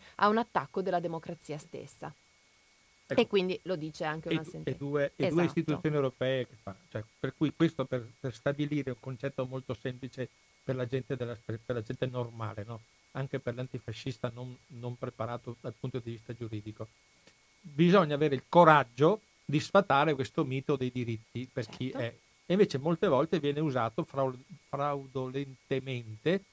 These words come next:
Speaker 2: per inserirsi e accampare scuse, scusanti, diritti, ma anche noi possiamo pa-, ecco, questo è molto importante perché viene dall'alto, no? Diritti umani, Parlamento europeo, e adesso andiamo in Italia dove esistono delle leggi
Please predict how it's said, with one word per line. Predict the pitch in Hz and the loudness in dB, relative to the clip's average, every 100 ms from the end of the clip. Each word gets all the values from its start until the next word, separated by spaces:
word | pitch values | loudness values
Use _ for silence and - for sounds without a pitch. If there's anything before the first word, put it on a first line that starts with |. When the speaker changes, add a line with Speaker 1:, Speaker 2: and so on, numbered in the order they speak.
| _ _ | _ _
Speaker 2:
per | 220 | 4
inserirsi | 180 139 - 185 135 123 - 196 208 _ _ | 4 2 4 4 4 0 -4 -4 -4 _ _
e | 180 | 2
accampare | 165 - 220 208 - 127 139 185 185 - _ _ _ _ _ | 2 4 4 4 2 2 2 0 -6 -12 _ _ _ _ _
scuse, | - - 156 160 165 | -16 0 2 4 2
scusanti, | 165 - 151 143 143 147 170 143 | -2 -2 0 2 0 0 -2 2
diritti, | 151 147 151 - 143 | 2 2 0 -2 -2
ma | 147 | 0
anche | 160 160 160 | 0 -2 -2
noi | 135 156 160 | 0 2 2
possiamo | 147 131 - 156 151 | 0 -10 -8 -6 -4
pa-, | 139 - - _ _ | -6 -6 -16 _ _
ecco, | 135 - | -4 -2
questo | 247 - | -2 0
è | - | 2
molto | 202 208 | 4 4
importante | 156 131 135 127 131 | 0 -2 -4 -6 -6
perché | 131 147 165 - | -6 -2 -2 0
viene | 170 208 | 2 2
dall'alto, | 147 139 151 160 - 135 | 2 4 4 2 -2 -4
no? | 151 - _ _ _ _ | -4 -4 _ _ _ _
Diritti | 131 135 165 165 | -4 0 2 0
umani, | 156 147 123 110 | 0 -4 -6 -8
Parlamento | - 139 139 151 143 | -2 0 0 -2 -2
europeo, | 170 170 170 220 | -2 2 2 4
e | |
adesso | 190 190 - | 2 2 -2
andiamo | 143 160 139 | -2 -2 -2
in | 156 | -4
Italia | 180 117 110 113 175 | 0 0 -2 -2 -2
dove | 139 131 127 | -2 -2 -4
esistono | 135 117 135 - 123 117 | -6 -6 -8 -8 -10 -6
delle | 117 120 | -6 -2
leggi | 131 131 120 | -2 -2 -6